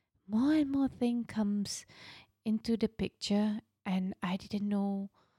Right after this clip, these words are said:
what I should be focusing. <laughs> And the trouble is, is that,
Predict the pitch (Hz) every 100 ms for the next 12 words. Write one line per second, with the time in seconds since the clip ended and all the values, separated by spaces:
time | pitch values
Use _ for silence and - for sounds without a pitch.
0 | _ _ - 185 208 233 - 196 185 -
1 | 220 214 196 - 185 - 190 - 180 160
2 | - _ _ _ _ - - - _ _
3 | _ - 240 - - - - _ 302 311
4 | 285 285 269 - - - - _ _ _
5 | _ _ _ 233 254 294 320 262 214 214
6 | 196 - 180 170